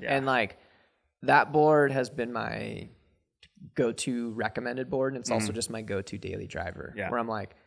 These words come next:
Speaker 2: you know, not every day is a pow day.
Speaker 1: Yeah,
Speaker 2: Most
Speaker 1: yeah.
Speaker 2: days aren't pow days.
Speaker 1: Yeah.
Speaker 2: And not every day is, like, a go after in the park. A lot of days are just like,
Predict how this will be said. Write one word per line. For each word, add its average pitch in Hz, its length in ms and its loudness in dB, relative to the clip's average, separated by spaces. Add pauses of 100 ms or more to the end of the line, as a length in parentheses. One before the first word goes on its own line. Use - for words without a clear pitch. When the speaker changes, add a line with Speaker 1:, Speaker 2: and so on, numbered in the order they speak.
(320)
Speaker 2:
you 127 100 -6
know, 101 160 -4 (140)
not 123 240 2
every 147 300 4
day 110 400 -2
is 90 180 -6
a 92 60 -10
pow 95 200 -6 (100)
day. - 240 -10
Speaker 1:
Yeah, 101 200 6
Speaker 2:
Most - 240 6
Speaker 1:
yeah. 123 80 0
Speaker 2:
days 98 160 -6
aren't 104 220 -6
pow 85 180 -8
days. 80 340 -8
Speaker 1:
Yeah. 101 200 -2
Speaker 2:
And 127 160 -2
not 127 180 0
every 139 180 0
day 117 220 0
is, 113 140 -2
like, 101 240 -2
a 98 200 -4 (200)
go 110 120 0
after 107 240 -2
in 107 80 -4
the 107 80 -14
park. - 320 0
A 104 60 -2
lot 147 220 6
of 156 60 -2
days 101 260 -2
are 113 60 -6
just 110 200 -6
like, 127 300 0